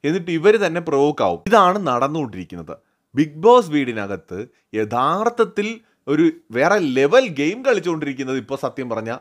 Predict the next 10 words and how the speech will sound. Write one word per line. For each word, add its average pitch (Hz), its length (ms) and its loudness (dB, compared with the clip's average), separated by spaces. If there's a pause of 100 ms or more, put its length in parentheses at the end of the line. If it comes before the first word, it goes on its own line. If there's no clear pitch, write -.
അഖിൽ, 110 420 -2 (480)
വിഷ്ണു, 131 440 -6 (260)
റിനോഷ് 127 580 -4 (120)
ഇവരൊക്കെയാണ്. 180 540 0 (520)
പ്രൊവോക്കിംഗ് 226 640 -2
ഗെയിം 202 140 6
കളിക്കുന്നത് 131 480 -4 (100)
പ്രധാനമായിട്ടും 151 840 -2 (100)
അഖിലും 160 420 -4
വിഷ്ണുവാണ്. 185 500 -2